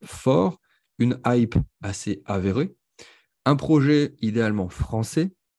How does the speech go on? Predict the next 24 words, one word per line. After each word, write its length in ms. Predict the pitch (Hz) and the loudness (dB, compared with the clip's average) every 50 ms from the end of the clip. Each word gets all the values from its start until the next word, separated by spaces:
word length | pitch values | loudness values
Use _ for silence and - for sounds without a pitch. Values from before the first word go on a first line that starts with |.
| _ _ _ _ _ _ | _ _ _ _ _ _
ça 80 | - 82 | -12 -12
on 60 | 80 | -12
commence 320 | 85 - 87 101 104 101 - | -8 -6 -4 -4 -4 -6 -6
à 80 | 82 | -8
faire 200 | 80 - 113 - | -4 -4 -4 -4
des 100 | - 82 | -4 -6
critères, 480 | - - - 90 - 139 165 180 180 - - _ - | -6 -6 -8 -4 0 0 0 0 0 -4 -8 _ -2
un 100 | 131 127 | -2 0
projet 640 | 131 - 139 139 127 117 131 135 135 - 135 - _ _ _ _ _ _ | 0 2 2 4 4 4 4 4 4 2 -2 -8 _ _ _ _ _ _
qui 140 | _ - 123 | _ -6 -2
répond 340 | 110 117 113 117 131 131 123 | 0 0 0 0 0 2 2
à 60 | 113 | 4
mes, 320 | 107 104 101 98 92 - - - | 4 4 4 2 0 -2 -4 -8
mes, 260 | - 107 104 101 92 | -8 -6 -4 -4 -2
mes 240 | 90 90 90 92 101 | -2 -2 -4 -2 -2
interrogations 720 | 131 135 131 135 120 123 120 113 110 - - 117 117 110 | -2 -2 -2 0 0 2 2 2 0 0 -4 -4 -2 -2
de 80 | 95 95 | -2 0
durabilité 640 | 101 117 123 113 113 101 107 98 101 92 - 185 | 0 0 0 0 0 0 0 -2 -2 0 0 0
aussi, 240 | 175 123 - - 101 | 0 -2 -4 -6 -10
comme 180 | - - 95 95 | -8 -8 -10 -8
je 120 | 92 101 | -6 -6
le 60 | 98 | -6
fais 180 | 92 - 101 98 | -4 -4 -4 -4
dans 180 | 92 87 - | -4 -6 -8